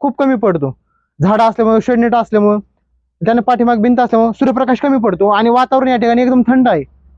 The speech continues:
अशा वातावरणामध्ये हे झाडं ठेवलेले आहेत. या ठिकाणी आपण पाहू शकतो त्याला भरपूर अशा पारंब्या या ठिकाणी फुटलेल्या आहेत, खूप साऱ्या नवीन पारंब्या या ठिकाणी आलेल्या आहेत या झाडांना आणि चांगल्या प्रकारे या पारंब्याची वाढ या ठिकाणी आपल्याला झालेली पाहायला भेटते.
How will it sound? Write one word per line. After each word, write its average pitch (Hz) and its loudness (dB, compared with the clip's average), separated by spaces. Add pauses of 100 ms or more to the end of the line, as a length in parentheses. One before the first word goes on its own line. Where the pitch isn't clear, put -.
(560)
अशा 226 0
वातावरणामध्ये 262 2
हे 247 2
झाडं 254 2
ठेवलेले 226 2
आहेत. - -6
या 247 2
ठिकाणी 247 0
आपण 254 0
पाहू 285 0
शकतो 180 -2
त्याला - -6
भरपूर 262 0
अशा 269 0
पारंब्या 254 0
या 240 0
ठिकाणी 208 0
फुटलेल्या 175 0
आहेत, 135 0 (1000)
खूप 247 -2
साऱ्या 254 0
नवीन 254 0
पारंब्या 233 0
या 233 0
ठिकाणी 190 0
आलेल्या 175 0
आहेत - -14
या 175 2
झाडांना 160 0 (1120)
आणि 196 0
चांगल्या 262 -2
प्रकारे 254 0
या 254 2
पारंब्याची 254 0
वाढ 247 2
या 233 4
ठिकाणी 220 0
आपल्याला 220 0
झालेली 220 0
पाहायला 214 0
भेटते. 151 -4